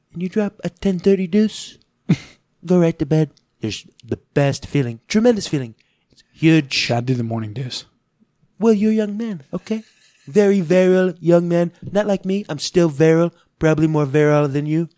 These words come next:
Speaker 1: It's not a big deal, okay? It's not a competition. It is not a competition.
Speaker 2: I think everything is a competition.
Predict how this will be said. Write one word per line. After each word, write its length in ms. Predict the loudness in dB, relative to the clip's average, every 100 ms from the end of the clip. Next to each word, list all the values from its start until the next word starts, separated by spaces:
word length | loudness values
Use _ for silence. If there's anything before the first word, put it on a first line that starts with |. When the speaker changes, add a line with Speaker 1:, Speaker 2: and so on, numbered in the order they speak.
| -14
Speaker 1:
It's 140 | -8 -4
not 100 | -2
a 20 |
big 160 | -4
deal, 220 | -4 -4 -6 -12 _ -2
okay? 220 | 0 0
It's 180 | -4 -4
not 160 | -4 -4
a 40 |
competition. 600 | 0 0 0 -2 -4 -6 -14 -20 -14
It 60 | -12
is 120 | -6
not 320 | -2 0 0 -4
a 60 | -10
competition. 680 | -8 -8 -6 -4 -4 -8 -16 -10
Speaker 2:
I 60 | -6
think 160 | -6
everything 200 | -8 -10
is 120 | -12
a 20 | -14
competition. 580 | -16 -16 -20 -18 -20